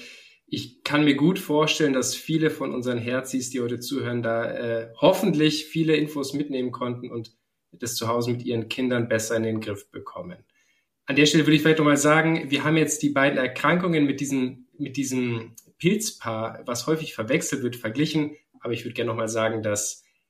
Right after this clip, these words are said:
äh, sowohl der Kopfkneis als auch der Milchschorf natürlich keine, ja, lebensbedrohlichen Erkrankungen sind, auch d-, der Milchschorf nicht.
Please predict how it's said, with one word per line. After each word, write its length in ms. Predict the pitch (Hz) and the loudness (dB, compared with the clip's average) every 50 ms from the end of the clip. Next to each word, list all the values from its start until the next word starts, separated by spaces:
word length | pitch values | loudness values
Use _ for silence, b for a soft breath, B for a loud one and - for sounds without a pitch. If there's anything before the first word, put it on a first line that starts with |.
| _ _ | _ _
äh, 200 | - 113 107 107 | -10 -6 -6 -4
sowohl 560 | 107 117 127 120 120 131 135 139 156 160 156 143 | -2 0 0 0 2 4 6 8 8 8 8 6
der 160 | 127 117 113 | 4 2 0
Kopfkneis 760 | - 151 170 - - - - 135 127 127 127 123 - - - | 2 0 0 0 -4 -6 -4 0 0 0 0 0 -4 -6 -4
als 240 | 131 131 139 139 - | -2 -2 0 0 0
auch 140 | 135 120 - | -2 -2 -2
der 120 | 120 117 | -2 0
Milchschorf 480 | 123 131 143 143 - - 127 123 117 120 | 2 2 2 2 2 2 0 0 -2 -2
natürlich 420 | 113 110 - 131 127 123 117 - | -6 -6 -4 -2 -2 -2 -2 -4
keine, 440 | - - - 110 120 120 120 117 110 | -6 -4 -2 0 2 2 2 2 2
ja, 220 | 104 104 107 113 110 | 0 0 0 0 0
lebensbedrohlichen 840 | 107 110 120 127 139 131 - - - 127 123 135 127 120 - - | 2 2 2 2 0 -2 -4 -4 -4 -2 0 2 0 0 -2 -4
Erkrankungen 560 | - 107 - - - 131 147 143 - 147 131 123 | -6 -6 -6 -2 0 0 0 0 0 -2 -2 -2
sind, 300 | 123 131 127 127 - - | -2 -2 -4 -4 -4 0
auch 380 | 135 147 160 151 - - - | 4 4 4 4 2 -4 -12
d-, 220 | - - - 127 120 | -14 -12 -10 -8 -6
der 120 | 117 117 | -4 0
Milchschorf 480 | 127 147 175 180 - - 131 131 127 - | 2 2 4 4 2 2 0 0 0 2
nicht. 340 | 139 143 143 143 - - | 2 2 2 0 -2 -10